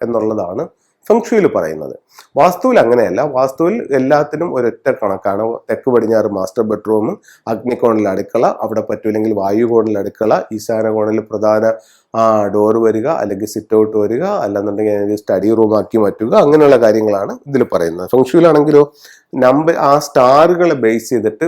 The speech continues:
ബെഡ്റൂമിന് അതിന് ഇന്നടത്ത് ഇന്ന ബെഡ്റൂം തന്നെ വരണമെന്നുള്ളതല്ല. അതിൻ്റെ ഫ്ലൈയിങ് സ്റ്റാർ നമ്പറിനെ ബേസ് ചെയ്തിട്ട് നല്ല മൗണ്ടൻ സ്റ്റാർ ഉള്ളിടത്ത് ബെഡ്റൂം വരിക, നല്ല വാട്ടർ സ്റ്റാർ ഉള്ളിടത്ത് വാതിൽ വരിക. ഇപ്പൊ ഞാൻ പറഞ്ഞു വന്നത് ഈ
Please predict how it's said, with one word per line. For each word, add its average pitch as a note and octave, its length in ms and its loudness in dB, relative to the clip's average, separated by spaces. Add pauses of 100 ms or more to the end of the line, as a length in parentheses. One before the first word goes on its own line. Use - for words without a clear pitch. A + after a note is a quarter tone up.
(100)
ബെഡ്റൂമിന് A2 600 -2
അതിന് B2 220 -2 (260)
ഇന്നടത്ത് D#3 420 2
ഇന്ന C#3+ 220 0
ബെഡ്റൂം C3+ 300 0 (100)
തന്നെ C3 240 2
വരണമെന്നുള്ളതല്ല. G#2+ 840 -2 (520)
അതിൻ്റെ D#3+ 320 6
ഫ്ലൈയിങ് C3 300 6
സ്റ്റാർ D#3+ 180 6 (120)
നമ്പറിനെ B2+ 520 4
ബേസ് A#2 280 2
ചെയ്തിട്ട് G#2+ 360 2 (160)
നല്ല C3 340 0
മൗണ്ടൻ A2 300 -2
സ്റ്റാർ A#2+ 220 -2
ഉള്ളിടത്ത് G#2+ 360 -2
ബെഡ്റൂം G#2 360 -2
വരിക, G2+ 180 0 (460)
നല്ല A#2 160 4 (100)
വാട്ടർ F#2+ 280 0
സ്റ്റാർ G2+ 200 2
ഉള്ളിടത്ത് F2+ 380 -2
വാതിൽ F2 360 -2
വരിക. C#2 180 -10 (140)
ഇപ്പൊ C#3+ 200 2
ഞാൻ C#3 100 6 (100)
പറഞ്ഞു D#3 380 8
വന്നത് F#2+ 300 4 (680)
ഈ - 20 6